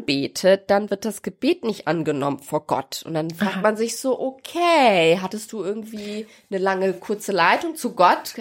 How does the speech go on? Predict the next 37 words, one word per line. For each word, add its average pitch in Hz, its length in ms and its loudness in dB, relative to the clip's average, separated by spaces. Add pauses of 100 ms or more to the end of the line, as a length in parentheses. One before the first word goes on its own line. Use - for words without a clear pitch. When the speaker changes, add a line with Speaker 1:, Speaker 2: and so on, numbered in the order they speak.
(360)
Speaker 1:
Gab's 220 220 4
das 359 140 -2
schon?“ 370 120 -2 (160)
Speaker 2:
<laughs> - 120 -2
Also 185 200 2
das 202 140 0
hat 220 120 2
er 220 80 6
sich 190 160 0
sozusagen 202 380 0
aus 185 80 -6
den 196 160 -2
Fingern 185 360 2
gezogen? 190 400 -2
Speaker 1:
Ja, 285 220 4
also 320 140 2
ich 302 80 2
Speaker 2:
So? 339 160 4
Speaker 1:
weiß 330 200 4
auch 254 120 2
nicht, 330 220 2
also 220 100 2
ich - 80 -4
habe - 100 -4
jetzt 240 120 -8
keine 285 220 -2
Quelle 254 300 0
gefunden, 240 420 -6
wo 220 100 -2
er - 140 -2
das 214 160 -2
jetzt, - 320 -4
äh, 190 220 4
deutlich 233 360 4
macht, 220 200 2
wo 190 180 0
er, 196 200 0